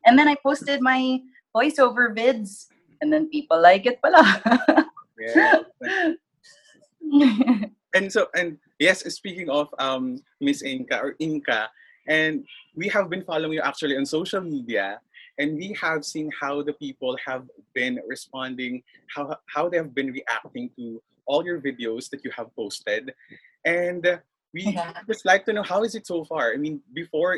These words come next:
Speaker 2: E C Q, since you mentioned na start of E C Q, you started taking these videos, but before E C Q, maybe hindi pa sila, hindi pa kami ganun kadaming mga followers mo before. But since, since
Speaker 1: Yeah.
Speaker 2: since the video of an airline, of the voiceover with your mom,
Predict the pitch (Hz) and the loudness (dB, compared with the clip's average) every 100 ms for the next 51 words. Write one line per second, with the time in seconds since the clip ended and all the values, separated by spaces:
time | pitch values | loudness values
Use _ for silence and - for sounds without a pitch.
0 | 156 156 156 143 143 151 156 143 139 151 | -6 -10 -8 -8 -6 -6 -6 -6 -6 -6
1 | 135 123 117 _ - - 160 175 151 151 | -6 -6 -8 _ -10 -2 -2 -2 -10 -14
2 | - 143 - 139 135 135 147 131 135 131 | -14 -16 -8 -6 -4 -6 -6 -6 -6 -8
3 | 120 120 123 139 - 127 110 107 113 - | -8 -10 -8 -10 -10 -10 -10 -10 -12 -6
4 | 135 143 - _ - - 175 165 156 156 | -2 -2 -4 _ -12 -6 -6 -6 -10 -14
5 | 143 165 147 143 143 160 147 139 143 143 | -12 -8 -2 -2 -2 -6 -8 -8 -8 -6
6 | 131 117 - 156 - 180 - 156 139 135 | -6 -6 -10 -12 -6 -6 -4 -4 -2 -2
7 | 135 143 135 123 123 120 120 117 113 110 | -2 -2 0 0 -2 -10 -8 -8 -6 -8
8 | 113 - 120 110 - 107 113 123 - _ | -12 -14 -14 -16 -12 -6 -4 -6 -8 _
9 | _ _ 139 143 - - 160 151 156 - | _ _ 2 2 0 -8 -2 -2 -2 -4
10 | 247 247 277 277 208 170 - _ _ 175 | 4 8 10 10 8 2 -8 _ _ -6
11 | 175 - 156 127 156 143 143 127 131 - | -6 0 2 2 0 0 0 0 -2 -4
12 | 127 123 - 131 131 117 113 107 120 135 | -8 -6 -6 -4 -2 -4 -4 -8 -12 -10
13 | 127 139 143 131 131 123 123 120 120 113 | -6 -6 -6 -8 -8 -10 -10 -6 -6 -6
14 | 110 | -10